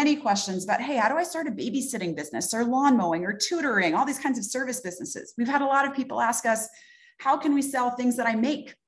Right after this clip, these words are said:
How can I sell virtual goods?" So we have all these cool requests. We wanna do all of that in the future. For the next while, we're gonna focus just on this first piece still, but that is our long-term vision. So you had the inside look here first. The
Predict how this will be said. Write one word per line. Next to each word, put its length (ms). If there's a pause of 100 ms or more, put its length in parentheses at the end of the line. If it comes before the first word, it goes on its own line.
How 220
can 160
I 100
sell 260
virtual 500 (100)
goods?" 420 (380)
So 100
we 80
have 80
all 260
these 200
cool 300
requests. 340
We 80
wanna 240 (100)
do 60
all 260
of 80
that 160
in 60
the 160
future. 420 (140)
For 120
the 120 (100)
next 240 (300)
while, 380
we're 180
gonna 240
focus 240
just 200
on 120
this 180
first 320
piece 300
still, 360
but 180 (260)
that 180
is 160
our 140
long-term 560
vision. 280 (160)
So 140 (240)
you 140
had 100
the 140
inside 360
look 140
here 160
first. 640 (580)
The 80